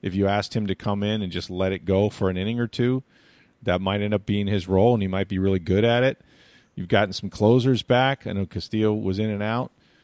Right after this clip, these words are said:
Um, but the pitching has, you gotta have good pitching, and the pitching has been, has been carrying them. They,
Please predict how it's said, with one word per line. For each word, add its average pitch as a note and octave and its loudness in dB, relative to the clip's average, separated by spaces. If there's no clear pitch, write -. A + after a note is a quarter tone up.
Um, F#2 -2
but - 0
the G#2 0
pitching A2+ 0
has, G#2 -2
you F#2 -4
gotta A2 2
have G#2+ 0
good A2+ 0
pitching, D3 0
and F#2+ -2
the G2+ -12
pitching A#2+ -2
has F#2 -2
been, F#2+ -4
has F#2 -2
been G2 -4
carrying B2 -2
them. E2+ -4
They, A2 0